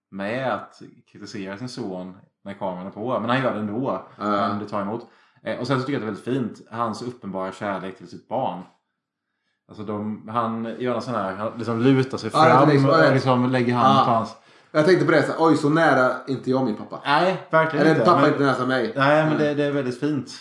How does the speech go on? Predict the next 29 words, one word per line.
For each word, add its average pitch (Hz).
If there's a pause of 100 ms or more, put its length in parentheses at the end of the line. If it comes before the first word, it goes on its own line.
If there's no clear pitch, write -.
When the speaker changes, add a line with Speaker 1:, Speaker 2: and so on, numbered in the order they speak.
Speaker 2:
Ja. 113 (100)
Speaker 1:
att -
den 120
här 101 (180)
gubbstrutten 107
liksom 110
ändå 101 (100)
lutar 107
sig 92
fram 90
och 92 (200)
Speaker 2:
Ja, 110
det 120
finns 147
sån 156
här, 123
Speaker 1:
Ja, 113
men 117
Speaker 2:
vet, 110
eh, 131 (1200)
ja, 139
men 147
vad 147
är 147 (180)
det? 117
Någon 131
dansk 139
konstnärssjäls 117 (240)
Speaker 1:
Mm. 143